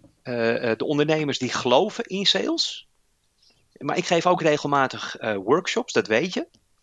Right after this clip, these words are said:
En soms krijg ik dan dat mensen zeggen, "Ja, maar sales, ik vind dat een, tussen aanhalingstekens, een vies woord." En ik zeg, "Ja, oké,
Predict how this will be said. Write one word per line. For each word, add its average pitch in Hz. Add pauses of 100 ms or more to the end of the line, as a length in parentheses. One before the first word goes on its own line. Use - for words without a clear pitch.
(680)
En 139
soms 220
krijg 175
ik 143
dan 131
dat 175
mensen 165
zeggen, 156
"Ja, 151
maar 143
sales, 185 (640)
ik 143
vind 185
dat 175
een, 147
tussen 139
aanhalingstekens, 143
een 123
vies -
woord." - (2000)
En 139
ik 185
zeg, -
"Ja, 143 (220)
oké, 123